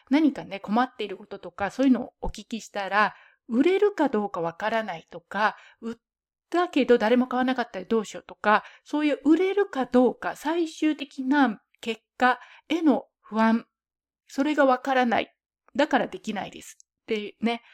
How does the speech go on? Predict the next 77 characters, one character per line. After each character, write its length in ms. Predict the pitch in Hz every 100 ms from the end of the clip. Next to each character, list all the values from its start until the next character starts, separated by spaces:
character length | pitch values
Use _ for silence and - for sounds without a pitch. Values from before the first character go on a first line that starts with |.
| _
そ 200 | - 285
う 60 | 302
い 80 | 302
う 60 | - _
コ 160 | - 254
メ 160 | 262
ン 60 | 254
ト 100 | 254
が 180 | 247 208 _ _
も 100 | 220
の 100 | 262
す 100 | 262
ご 120 | 302
く 180 | 302 - _
多 200 | - 262
か 120 | 285 226
っ 80 |
た 120 | - 139
ん 20 |
で 60 |
す 160 | - 180
ね。 180 | 202 226 _ _ _ _ _ _ _ _ -
で、 240 | 240 185 - _ _
ぶ 120 | 180 277
っ 40 |
ち 120 | 285
ゃ 60 | 330
け 100 | 320
ま 140 | 277
す。 120 | 262 _
ぶ 140 | 240 320
っ 40 |
ち 140 | 320 330
ゃ 60 |
け 100 | 330
ま 120 | 302
す。 80 | 285 _
す 160 | - 233
み 140 | 233
ま 100 | 254
せ 140 | 247 214
ん。 60 | - _ -
で 100 | 247
も 120 | 208
ね、 140 | 196
こ 120 | 196 185
の 180 | 180 - _
売 100 | 214
れ 120 | 285
な 100 | 359
か 120 | 381 370
っ 60 | -
た 80 | 214
ら 320 | 202 190 - _ _ _ _ _ _ _ _ _
ど 120 | 254
う 40 | 240
し 80 | 196
よ 80 |
う 40 | 185
と 100 | 165
か、 320 | 202 196 - _ -
売 100 | 226
れ 140 | 359
る 100 | 392
か 160 | 381 262
ど 200 | 226 220
う 40 |
か 200 | - 196
わ 140 | 185
か 140 | - 233
ら 140 | 262
な 100 | 220
い 80 | 180
と 140 | -
か 160 | - 190
っ 60 | - -
て、 260 | 226 214